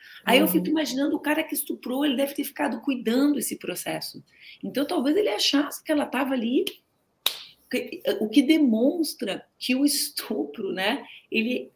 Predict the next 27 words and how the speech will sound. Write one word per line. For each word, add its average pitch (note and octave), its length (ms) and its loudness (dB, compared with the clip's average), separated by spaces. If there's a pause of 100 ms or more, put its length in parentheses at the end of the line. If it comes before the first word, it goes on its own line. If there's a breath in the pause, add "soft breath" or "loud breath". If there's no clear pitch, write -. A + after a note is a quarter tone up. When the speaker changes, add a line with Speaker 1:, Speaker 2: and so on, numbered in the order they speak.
Speaker 1:
ele, A3 560 0 (300)
todas D4 240 0
aquelas C4+ 340 -2
saídas G3+ 600 -2
que F#3 100 -4
a F#3 40 -2
direita F3 420 2
produz, E3 760 -2
né, F#3 320 -2 (300 loud breath)
castração, G3 1200 0 (300 soft breath)
ah, E3 480 0
né, G3 360 0 (120)
é, - 260 2
é, - 160 0
elas A#3+ 220 2
não D4 220 4
resolvem C4+ 440 4
absolutamente C#4 760 2
nada, A#3+ 400 2
porque A3 260 -2
Speaker 2:
Uhum. C4 260 2
Speaker 1:
realmente B3+ 880 0 (340 soft breath)
é A#3+ 80 0
sobre B3 300 2
o F4 80 6
poder C4+ 460 0
total D4 720 -2